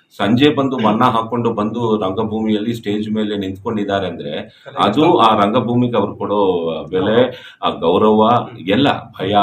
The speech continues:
Speaker 1: ಭಕ್ತಿ ಎಲ್ಲ ಶ್ರದ್ಧೆ ಇದಿದ್ರೇನೆ ಅದು ರಂಗಭೂಮಿ.
Speaker 2: ಸರ್, ಒಟ್ಟಾರೆಯಾಗಿ ಈ ಒಂದು ಉತ್ತರ ಕರ್ನಾಟಕದ ಸುಪ್ರಸಿದ್ಧ, ಆ, ಇತಿಹಾಸ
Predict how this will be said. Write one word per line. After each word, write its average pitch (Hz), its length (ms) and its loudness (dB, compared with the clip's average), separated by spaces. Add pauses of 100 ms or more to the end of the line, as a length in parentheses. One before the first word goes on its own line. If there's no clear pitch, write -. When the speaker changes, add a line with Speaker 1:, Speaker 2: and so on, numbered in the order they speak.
(160)
Speaker 1:
ಭಕ್ತಿ - 680 -8 (140)
ಎಲ್ಲ 101 280 0
ಶ್ರದ್ಧೆ 101 760 -4 (140)
ಇದಿದ್ರೇನೆ 113 920 0
ಅದು 90 160 -4
ರಂಗಭೂಮಿ. - 680 -6 (380)
Speaker 2:
ಸರ್, 170 180 -12
ಒಟ್ಟಾರೆಯಾಗಿ 151 500 -10
ಈ 139 240 -18
ಒಂದು 131 220 -20
ಉತ್ತರ 185 280 -10
ಕರ್ನಾಟಕದ 160 600 -8
ಸುಪ್ರಸಿದ್ಧ, 175 720 -14
ಆ, 180 440 -10
ಇತಿಹಾಸ 165 500 -6